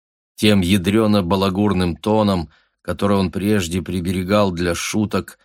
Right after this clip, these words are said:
а теперь говорил всерьёз, он стал пространно сетовать,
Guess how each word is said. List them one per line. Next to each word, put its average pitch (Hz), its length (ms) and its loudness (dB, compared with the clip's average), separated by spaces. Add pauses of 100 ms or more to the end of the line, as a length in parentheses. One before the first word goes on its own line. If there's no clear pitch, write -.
(260)
а 87 100 -6
теперь 90 340 -2
говорил 90 440 0
всерьёз, 90 800 -2 (480)
он 127 160 0
стал 131 380 -2
пространно 117 800 -4
сетовать, 107 680 -6